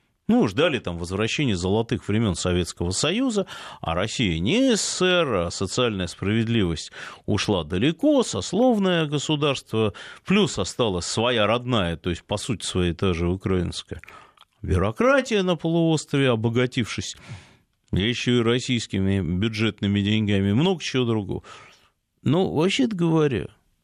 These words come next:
правильно, когда, э, по поводу начальства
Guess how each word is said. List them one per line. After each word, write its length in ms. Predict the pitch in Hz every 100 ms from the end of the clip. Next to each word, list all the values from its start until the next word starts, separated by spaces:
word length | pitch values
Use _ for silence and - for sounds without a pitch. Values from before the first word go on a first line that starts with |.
| _ _ _ _ _ _ _ _ _ _ _ 131 104 _ _
правильно, 600 | 175 220 208 123 87 78 -
когда, 720 | 95 110 113 131 123 110 - - - -
э, 160 | 98 - -
по 220 | 120 113
поводу 540 | - 120 113 101 95
начальства 640 | 104 143 - 294 247 -